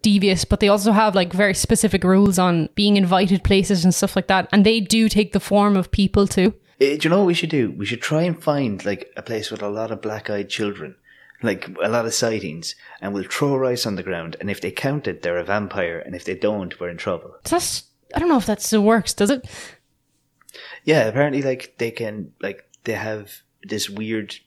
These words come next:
Speaker 2: need to count shit.
Speaker 1: Yeah. Uh, where did I hear something about
Speaker 2: Not
Speaker 1: that
Speaker 2: the kids,
Speaker 1: recently?
Speaker 2: but vampires in general.
Speaker 1: Um, the Rougarou. The one I was telling you about in New Orleans,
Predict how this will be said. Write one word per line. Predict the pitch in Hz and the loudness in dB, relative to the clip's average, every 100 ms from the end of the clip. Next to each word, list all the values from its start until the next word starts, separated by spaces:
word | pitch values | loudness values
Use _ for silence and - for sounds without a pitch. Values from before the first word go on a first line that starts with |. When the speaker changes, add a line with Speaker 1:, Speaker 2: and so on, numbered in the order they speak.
| - | -12
Speaker 2:
need | 95 98 104 107 117 123 - - | -10 -8 -6 -6 -6 -8 -12 -8
to | 101 | -8
count | - 104 117 | -6 -6 -6
shit. | - 147 151 - _ - | -6 -6 -8 -12 _ -12
Speaker 1:
Yeah. | 208 220 214 202 175 170 151 117 - - - _ _ - | -2 0 2 2 0 0 0 -2 -6 -12 -20 _ _ -12
Uh, | 226 233 - - _ | -10 -10 -16 -20 _
where | 320 349 | -6 -2
did | 320 | 2
I | 277 | 2
hear | 240 | 2
something | 247 226 196 | 0 0 2
about | 190 | 2
Speaker 2:
Not | - 180 | 4 2
Speaker 1:
that | - | 4
Speaker 2:
the | |
kids, | 139 | 4
Speaker 1:
recently? | 131 180 104 | 4 2 0
Speaker 2:
but | |
vampires | 104 113 110 101 98 | 0 0 0 0 -2
in | 95 | -4
general. | 104 98 76 - | -4 -4 -8 -4
Speaker 1:
Um, | 320 262 233 233 226 220 | 2 4 4 4 4 4
the | 220 | 4
Rougarou. | 226 320 330 226 165 156 170 _ _ _ | 4 4 2 2 0 -2 -6 _ _ _
The | 220 | -2
one | 262 | 2
I | |
was | 277 - | 2 4
telling | 247 | 4
you | 226 | 4
about | 214 202 | 4 2
in | 190 | 4
New | 190 190 | 4 4
Orleans, | 196 226 180 165 170 | 6 6 4 0 -4